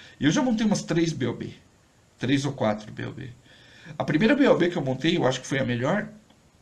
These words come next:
ela era semi, semi-primitiva, tá? Ela tinha ferramentas pra uso primitivo, como, por exemplo, eu não tinha uma barraca, mas eu tinha uma lona grande,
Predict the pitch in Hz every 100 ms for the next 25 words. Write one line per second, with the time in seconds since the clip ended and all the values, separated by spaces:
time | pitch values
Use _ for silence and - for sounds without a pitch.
0 | _ _ 147 139 139 135 139 135 123 -
1 | - 170 185 143 127 - - - - -
2 | 147 147 139 131 117 113 - 117 143 196
3 | - - - - 120 - - - - 117
4 | 110 127 117 120 113 117 113 - - 120
5 | 113 113 - 113 110 156 190 - 117 113
6 | 113 143 180 165 180 170 170 170 135 -
7 | 110 113 117 120 123 127 131 135 120 131
8 | 131 139